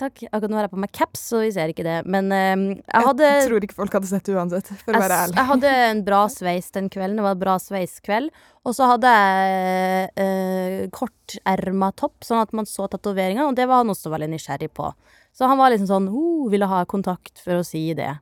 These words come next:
Speaker 1: Eh, og så ble jeg sånn, "OK, tusen takk, det var veldig hyggelig", ikke sant? Og så signaliserer jeg at, eh, jeg liksom er med gjengen her og har det gøy, ikke sant?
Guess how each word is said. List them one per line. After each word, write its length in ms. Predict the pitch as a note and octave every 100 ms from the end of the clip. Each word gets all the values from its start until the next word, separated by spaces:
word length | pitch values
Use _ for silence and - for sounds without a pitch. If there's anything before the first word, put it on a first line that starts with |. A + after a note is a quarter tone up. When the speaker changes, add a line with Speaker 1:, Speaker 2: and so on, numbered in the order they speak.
| _ _ _ _ _
Speaker 1:
Eh, 480 | - G3+ G3 G3 F#3+ G3 G3+
og 80 | A#3+
så 80 |
ble 120 | D4 D4
jeg 60 | C4+
sånn, 80 | D4
"OK, 140 | E4 F4+ F#4+ G4+ G4+ - _ _ _ _ _ -
tusen 220 | D4+ E4
takk, 160 | E4 -
det 100 | D#4
var 80 | D#4
veldig 180 | D#4 D#4+
hyggelig", 240 | C4+ D4 E4 E4
ikke 140 | -
sant? 300 | D4+ D#4 - - -
Og 80 | C4
så 300 | - C#4 C4 B3
signaliserer 640 | C4 B3 A#3 A3 A3 G#3
jeg 200 | G3 F3
at, 160 | - -
eh, 140 | F3+ D#3+
jeg 100 | E3+
liksom 180 | E3+ F3
er 360 | D#3+ E3 D#3 D#3+ - _ _ -
med 180 | F3 E3+
gjengen 280 | D#3 E3 D#3
her 240 | D#3 D3+
og 320 | D3+ D#3 D#3 F#3+ _
har 100 | F3
det 80 | F#3
gøy, 120 | E3 -
ikke 80 | -
sant? 220 | A#3+ -